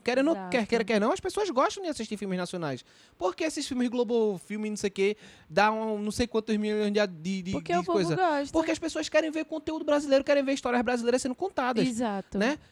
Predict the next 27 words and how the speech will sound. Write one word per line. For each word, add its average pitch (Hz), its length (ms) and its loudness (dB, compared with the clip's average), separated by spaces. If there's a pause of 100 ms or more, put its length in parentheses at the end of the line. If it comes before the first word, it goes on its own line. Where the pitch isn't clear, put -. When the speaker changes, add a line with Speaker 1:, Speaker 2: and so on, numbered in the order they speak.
(100)
Speaker 1:
Agora, 262 320 4
tem 269 260 2
hora 262 160 2
que 294 80 -6
a 285 60 -2
galera 285 280 0
quer 285 140 2
ver 285 80 0
uma 294 120 4
história 277 260 2
brasileira 226 400 4
diferente, 269 440 0
não 233 140 2
a 320 60 4
mesma 311 200 2
história 233 560 -2
em, 240 220 -2
Speaker 2:
Exato. 208 340 0
Speaker 1:
em 220 80 -2
bana-, 202 380 2
empanada 185 840 2
e 214 40 0
entregue 214 280 -2
pra 180 200 0
eles, 117 180 -2
né? 208 80 -2
Speaker 2:
Exato. 190 500 -4